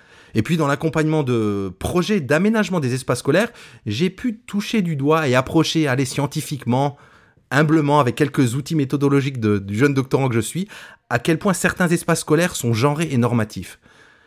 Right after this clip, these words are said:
N'empêche que, d'une manière générale, euh, au-delà de la pédagogie queer qui nous intéresse dans cet épisode,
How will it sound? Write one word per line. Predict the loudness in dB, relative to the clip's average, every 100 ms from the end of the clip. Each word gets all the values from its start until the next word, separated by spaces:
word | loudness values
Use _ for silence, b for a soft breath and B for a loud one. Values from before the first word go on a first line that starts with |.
| b -4
N'empêche | 0 0 0
que, | -2
d'une | 0 2
manière | 2 0 0
générale, | 0 0 2 0 -2 B B B -14
euh, | -12 -4
au-delà | 0 0
de | 2
la | 0
pédagogie | 0 0 0 0 -2 -6
queer | -6 -2 -2
qui | 0
nous | 0 0
intéresse | -2 -2 -2
dans |
cet | -4 -4 -6
épisode, | -2 0 0